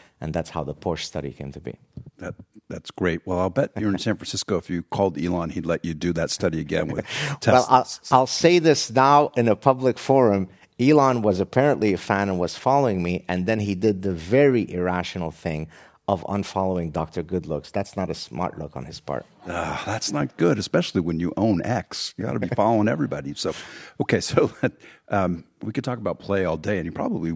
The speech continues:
Speaker 2: would be a great conversation. But let's, let's talk about the, the next, uh, secret, which, um, to me was both interesting and complex about being, having a broad array of things that you do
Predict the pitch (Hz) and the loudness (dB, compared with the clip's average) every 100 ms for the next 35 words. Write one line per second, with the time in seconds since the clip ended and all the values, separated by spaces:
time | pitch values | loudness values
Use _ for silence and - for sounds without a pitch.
0 | 76 _ 87 90 87 85 - 98 - 87 | -8 _ -6 -4 -4 -4 -2 -2 -2 -4
1 | 80 - 87 - 82 - 123 143 - - | -4 -4 -4 -4 -6 -4 -2 -2 -6 -12
2 | - _ 120 113 - 123 - - 90 90 | -20 _ -4 -4 0 -2 -2 -8 -4 -4
3 | 85 _ - - _ 95 82 87 _ 90 | -4 _ -20 -20 _ -6 -4 -6 _ -4
4 | 87 92 - - - _ _ _ - 90 | -2 0 -2 -6 -8 _ _ _ -6 -6
5 | - 92 - 85 90 85 - - _ _ | -4 -6 -6 -6 -6 -4 -6 -6 _ _
6 | _ 87 85 82 87 _ _ _ _ _ | _ -8 -6 -8 -14 _ _ _ _ _
7 | _ _ - - 107 110 98 92 92 90 | _ _ -8 0 2 4 2 2 2 0
8 | - - 95 - - 117 120 - - 92 | -6 -2 -2 0 -4 -2 0 0 0 0
9 | 90 - 92 87 82 - _ - 90 - | 0 -2 0 0 -2 -8 _ -6 -4 -2
10 | 110 82 - - - 90 85 92 87 - | -2 0 -2 -6 -4 -4 -2 0 0 -2
11 | 101 98 98 92 - _ - 107 101 92 | -2 0 0 -2 -6 _ -4 -2 0 -2
12 | 90 98 104 95 87 85 82 - 85 - | -2 0 0 0 0 0 -2 -4 -6 -6
13 | 78 80 78 - - 73 71 | -8 -8 -8 -8 -4 -4 -6